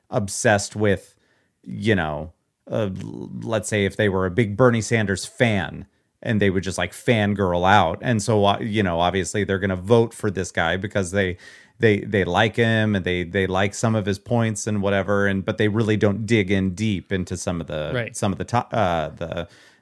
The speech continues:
Speaker 1: the, uh, the issues.
Speaker 2: Right, right, right.
Speaker 1: But it, I,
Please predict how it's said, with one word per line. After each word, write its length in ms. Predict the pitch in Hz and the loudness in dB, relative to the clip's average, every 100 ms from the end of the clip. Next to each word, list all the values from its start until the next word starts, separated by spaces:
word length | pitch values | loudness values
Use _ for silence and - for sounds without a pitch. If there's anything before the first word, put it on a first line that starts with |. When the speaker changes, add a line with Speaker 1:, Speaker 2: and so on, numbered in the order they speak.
| - | -14
Speaker 1:
the, 380 | - 92 85 80 | -6 -6 -4 -4
uh, 160 | 80 | -4
the 180 | 78 101 | -2 0
issues. 400 | 120 - - - - | 0 -2 -12 -14 -14
Speaker 2:
Right, 180 | 113 - | -16 -14
right, 240 | 123 110 107 | -12 -12 -12
right. 180 | 113 107 - 139 | -14 -14 -14 -6
Speaker 1:
But 340 | 120 95 90 - _ _ _ _ | 2 4 2 -2 _ _ _ _
it, 440 | - 160 - - 127 _ _ _ _ | -4 -4 -6 -18 -20 _ _ _ _
I, 80 | - | -12